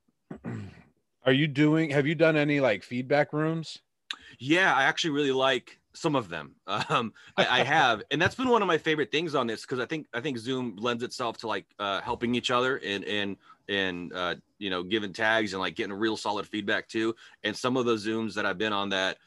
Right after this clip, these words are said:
Speaker 2: that did that, did a really good job of giving actionable, immediate feedback on things. And that's really what I want is just, you know, how to improve. And, um, it's, it's been really cool.
Speaker 1: That's, that's great, man. That's, um, so, so doing online, and we had to go online because,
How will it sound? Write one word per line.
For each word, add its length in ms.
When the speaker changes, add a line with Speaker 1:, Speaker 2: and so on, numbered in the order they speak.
Speaker 2:
that 180
did 200
that, 380
did 140
a 80
really 300
good 180
job 160
of 80
giving 200
actionable, 680
immediate 540
feedback 600
on 140
things. 280
And 80
that's 180
really 180
what 140
I 40
want 220
is 60
just, 220
you 80
know, 80
how 160
to 60
improve. 500
And, 180
um, 280
it's, 360
it's 120
been 100
really 160
cool. 300
Speaker 1:
That's, 160
that's 220
great, 320
man. 240
That's, 320
um, 500
so, 200
so 240
doing 480
online, 540
and 100
we 80
had 180
to 60
go 200
online 420
because, 760